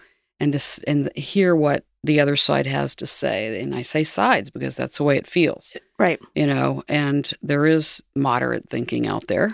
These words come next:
Speaker 1: you know, in some cases. And so I try to stay open-minded, but I'm a little nervous about where we're going here. I'm a little anxious
Speaker 2: Mm-hmm.
Speaker 1: about what this
Speaker 2: I
Speaker 1: is
Speaker 2: am
Speaker 1: gonna
Speaker 2: too.
Speaker 1: look like, because we're at this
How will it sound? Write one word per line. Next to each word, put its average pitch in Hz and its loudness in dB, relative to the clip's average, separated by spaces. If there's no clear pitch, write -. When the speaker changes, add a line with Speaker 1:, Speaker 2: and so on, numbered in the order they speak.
Speaker 1:
you 151 -4
know, 147 -2
in 143 -2
some 139 -2
cases. 147 -4
And 143 -2
so 147 2
I 143 4
try 151 0
to 143 -2
stay 147 -2
open-minded, 143 -2
but 139 -4
I'm 151 2
a 147 -2
little 160 4
nervous 156 2
about 160 2
where 160 2
we're 156 0
going 160 2
here. 180 2
I'm 165 2
a 151 0
little 143 -2
anxious 151 -2
Speaker 2:
Mm-hmm. 156 0
Speaker 1:
about 143 2
what 151 0
this 151 -2
Speaker 2:
I 202 2
Speaker 1:
is 208 2
Speaker 2:
am 208 2
Speaker 1:
gonna 143 2
Speaker 2:
too. 143 0
Speaker 1:
look 165 -2
like, 185 2
because 147 -2
we're 147 -2
at 147 -2
this 147 -4